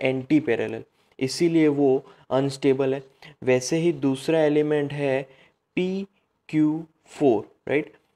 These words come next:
अब यहाँ पर दोनों एलिमेंट, राइट, इक्वेटर पे अगर देखा जाए तो एक दूसरे का अपोजिट है, तो यहाँ पर वैसे एक दूसरे के अपोजिट होने के कारण यहाँ पर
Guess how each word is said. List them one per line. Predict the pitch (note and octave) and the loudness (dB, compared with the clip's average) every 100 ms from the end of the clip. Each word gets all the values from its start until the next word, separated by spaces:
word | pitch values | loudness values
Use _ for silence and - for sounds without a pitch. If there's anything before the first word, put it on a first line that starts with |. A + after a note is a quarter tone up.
| - | -8
अब | A#2+ A#2+ | -6 -6
यहाँ | A#2 A#2 A#2+ D#3 | -4 -4 -4 -6
पर | E3 - F3 F3 - _ _ _ _ - | -4 -2 0 0 -6 _ _ _ _ -14
दोनों | B2 C3+ C#3 D#3 F3+ | -2 2 2 2 0
एलिमेंट, | D#3+ D#3+ D#3+ D#3 A#2+ B2+ - - _ _ _ - | 0 0 0 -2 -2 -4 -12 -20 _ _ _ -4
राइट, | B2+ D3+ - | -2 -2 -4
इक्वेटर | C#3 - D#3 E3 E3 D#3+ | -8 -2 0 2 2 2
पे | E3 | 2
अगर | D3+ D3 D3+ | 4 4 2
देखा | C#3 C3 C#3 C3+ | 2 0 0 0
जाए | A#2+ B2 - _ _ - | 0 -2 -6 _ _ 2
तो | C3 C3 C3 C#3 | 4 6 4 2
एक | C#3+ | 0
दूसरे | C#3 C3+ C#3+ | -2 0 0
का | D3 D3+ | 2 2
अपोजिट | D3 C3 C3 D#3+ D#3 D3 C#3 | 4 2 2 0 0 -2 -4
है, | D3 _ _ _ _ | -10 _ _ _ _
तो | A#2 | -4
यहाँ | A#2 B2 C#3+ | -2 -2 -2
पर | D#3+ D#3+ C3 - - | 0 0 -2 -10 -20
वैसे | B2 B2 A#2+ - - F3+ | -4 0 0 -2 2 2
एक | - D#3+ D3+ | 2 -2 -2
दूसरे | D3 C#3+ - D3 | -4 -4 -2 -4
के | D3 C#3+ | -2 -2
अपोजिट | B2 - C#3+ C#3 D3+ C#3 | -2 0 -2 0 -4 -4
होने | B2+ B2+ | -6 -4
के | C3 B2+ | -4 -2
कारण | A#2+ A2+ A#2 | -2 -4 -6
यहाँ | A#2+ A#2 A2+ | -8 -6 -4
पर | B2 C3 | -4 -4